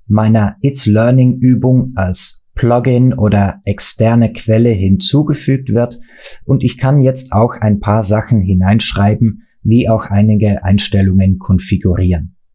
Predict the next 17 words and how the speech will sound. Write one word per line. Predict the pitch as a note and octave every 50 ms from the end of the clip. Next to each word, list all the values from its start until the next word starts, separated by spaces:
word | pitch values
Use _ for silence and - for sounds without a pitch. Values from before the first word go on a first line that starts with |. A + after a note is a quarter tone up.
| _ _ _ _ _ _ - - -
Ich | - - - -
gebe | D#3+ E3 - D3+
dem | B2+ C3 B2 A#2
Auftrag | G#2+ A2+ A2+ - - - - G2+ G2+ - -
zum | - F#2+ F2+
Beispiel | F2+ F2 F2 - - - F2 E2+ -
einen | - F2+ E2+ E2+ E2+ F2
Titel, | F2+ - - C#3+ C#3+ C#3+ C3+ B2+ B2+ B2+ - - _ _
lass | - A2 A2 - -
uns | - G#2 G2+ - -
sagen | - F#2 F2+ F#2 - D#2+ - - _ _
Europa, | - - F2+ F2 - A2 A2+ A2+ - A2+ G#2+ A2 A2 - - _ - _ _ _ _
und | - A2+ G#2 -
ich | G#2 -
schreibe | - - G#2+ G#2 G#2 G2+ G2 - -
eine | F#2 F2 E2+ F2+ -
kleine | - - G2+ F#2+ F#2 F2 E2+ -